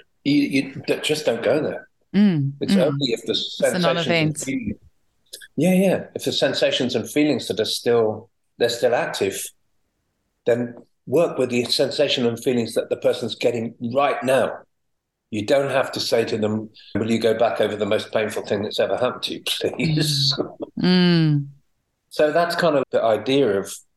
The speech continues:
Speaker 1: of working with the vibrant information, but we don't decide what the vibrant information is. The vital force has,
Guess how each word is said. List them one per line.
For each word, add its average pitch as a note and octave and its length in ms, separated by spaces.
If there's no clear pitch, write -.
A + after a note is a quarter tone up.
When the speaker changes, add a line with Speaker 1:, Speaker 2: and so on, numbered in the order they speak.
Speaker 1:
of G#2+ 160
working B2+ 400
with A2+ 140
the F#2+ 100
vibrant A#2+ 340
information, A2 680
but A#2+ 260
we C#3 220
don't C3+ 240
decide - 460
what F2+ 160
the - 120
vibrant F#2 400
information F2+ 600
is. - 340
The - 80
vital D3 300
force C#3 280
has, G#2 280